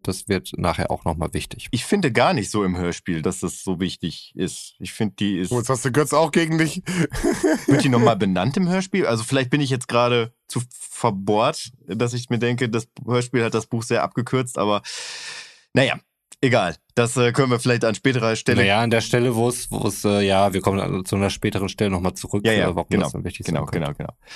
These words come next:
Speaker 2: Was aber nicht nur auftaucht, ist die Karte, sondern auch der Rückspulknopf des Tonbands. Oder nicht?
Speaker 1: Ja.
Speaker 3: Also,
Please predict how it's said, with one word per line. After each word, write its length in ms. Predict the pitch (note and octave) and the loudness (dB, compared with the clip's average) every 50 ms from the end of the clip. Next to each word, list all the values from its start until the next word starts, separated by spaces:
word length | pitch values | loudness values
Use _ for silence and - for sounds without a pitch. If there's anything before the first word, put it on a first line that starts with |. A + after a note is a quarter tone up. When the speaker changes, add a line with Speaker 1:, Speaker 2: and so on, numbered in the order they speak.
| - - - - - _ _ | -18 -18 -18 -20 -20 _ _
Speaker 2:
Was 200 | - A#2+ D#3+ - | 2 2 4 4
aber 180 | C#3 C3+ C3 B2 | 2 2 2 2
nicht 220 | C3 D3+ D3+ - | 2 0 2 2
nur 360 | C#3 C3 B2 A#2+ A#2 A#2 - | 2 4 4 4 4 4 4
auftaucht, 480 | - A#2+ D#3 - - C3 B2+ C3 B2+ - | 2 2 2 2 0 0 0 2 0 -2
ist 120 | A2 - - | -4 -4 -4
die 60 | A#2+ | -2
Karte, 400 | - A#2+ A2 B2+ C#3+ - F#3 F#3 | 2 4 4 4 4 2 0 2
sondern 400 | E3 A#2 G#2+ A2+ A#2+ B2 C3 B2 | 2 2 2 2 2 2 2 2
auch 280 | D2+ G2+ G#2+ A#2+ A#2+ - | 2 2 0 0 -2 0
der 200 | - C3+ A#2+ C3 | 0 0 2 2
Rückspulknopf 840 | F#3 F#3 - - - B2+ G#2+ F#2+ - - G#2+ G#2+ A2+ A#2+ - - - - | 0 -2 -4 -2 0 0 0 0 -2 0 0 0 0 -2 -6 -12 -4 -2
des 140 | A#2 A#2 A#2+ | -2 -2 0
Tonbands. 680 | - D3+ D#3+ G3 D#3 G2+ E2 D#2+ D#2+ - - - - - _ _ _ _ _ - | 0 0 0 2 0 0 0 -2 -2 -4 -8 -12 -16 -18 _ _ _ _ _ 0
Oder 160 | A2+ G#2 F#2+ | 2 2 2
nicht? 300 | F#2 E2+ D#2 - - - _ - | 2 0 -2 -6 -12 -10 _ 0
Speaker 1:
Ja. 300 | F2+ D#2+ D#2+ F#2 A#2+ C3+ - _ | 0 2 2 0 0 -4 -8 _
Speaker 3:
Also, 240 | - A2 G2 G#2 | -4 -2 -2 -2